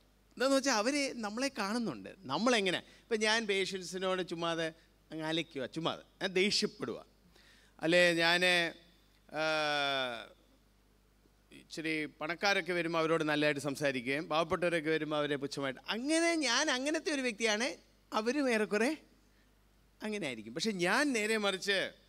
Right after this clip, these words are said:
ഒരു വേർതിരിവില്ലാതെ എല്ലാവരെയും നല്ലതായിട്ട്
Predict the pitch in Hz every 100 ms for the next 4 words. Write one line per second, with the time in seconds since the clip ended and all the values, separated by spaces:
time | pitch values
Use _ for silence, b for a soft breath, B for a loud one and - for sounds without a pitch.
0 | b b b _ 147 226 233 214 202 196
1 | 190 180 175 170 165 175 117 - - -
2 | 127 180 208 208 202 190 156 151 180 185
3 | 175